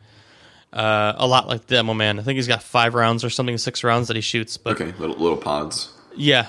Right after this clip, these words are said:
Speaker 1: little tiny things that explode, and they do damage him too.
Speaker 2: Okay.
Speaker 1: Um,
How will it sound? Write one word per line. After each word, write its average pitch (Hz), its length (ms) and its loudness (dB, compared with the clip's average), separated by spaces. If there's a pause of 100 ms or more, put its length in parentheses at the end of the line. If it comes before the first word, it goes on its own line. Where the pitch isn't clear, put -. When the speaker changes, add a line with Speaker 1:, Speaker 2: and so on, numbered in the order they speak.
Speaker 1:
little 139 180 2
tiny 131 260 0
things 131 260 -4
that 123 80 -2
explode, 123 400 -2
and 151 120 -2
they 156 80 6
do 151 140 -2
damage 151 380 0
him 113 280 -4 (240)
too. 117 340 -6 (480)
Speaker 2:
Okay. 90 200 -4
Speaker 1:
Um, 120 460 0